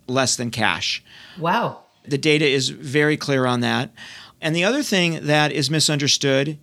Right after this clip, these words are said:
Speaker 1: is if I could pick one platform on which I wanted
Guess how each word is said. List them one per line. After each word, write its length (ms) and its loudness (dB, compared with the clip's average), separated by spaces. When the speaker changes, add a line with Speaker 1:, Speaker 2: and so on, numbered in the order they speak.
Speaker 1:
is 460 0
if 160 -4
I 220 0
could 280 -8
pick 360 -4
one 360 0
platform 760 -2
on 200 -2
which 200 -2
I 220 2
wanted 580 -2